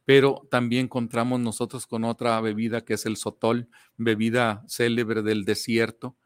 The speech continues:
que son, este, de todo lo que es la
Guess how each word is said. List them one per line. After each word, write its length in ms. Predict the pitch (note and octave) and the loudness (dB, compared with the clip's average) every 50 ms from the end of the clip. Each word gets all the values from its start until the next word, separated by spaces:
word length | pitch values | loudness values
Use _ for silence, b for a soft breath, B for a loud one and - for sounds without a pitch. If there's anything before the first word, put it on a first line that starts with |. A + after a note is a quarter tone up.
| b b b b b | b b b b b
que 120 | _ A#2 A2 | _ -6 -6
son, 640 | - - A#2 A2+ A2+ A2+ A2+ A2+ A2 G#2+ G2+ - - - | -4 -2 -2 -2 -2 -2 -2 -2 -2 -4 -6 -10 -10 -12
este, 640 | G2+ F#2+ - - _ G#2+ G#2 G#2 G2 F#2 F#2 F#2+ - | -12 -12 -12 -6 _ 0 0 0 0 -2 -4 -8 -10
de 220 | - F#2 F#2+ F#2+ F#2 | -8 -6 -4 -4 -4
todo 300 | - _ _ A2+ A2+ A2+ | -6 _ _ -2 -2 0
lo 120 | A2+ A2 | -2 -4
que 100 | - - | -4 -4
es 40 | A2 | -2
la 200 | A2+ A2+ - - | -2 -4 -4 -6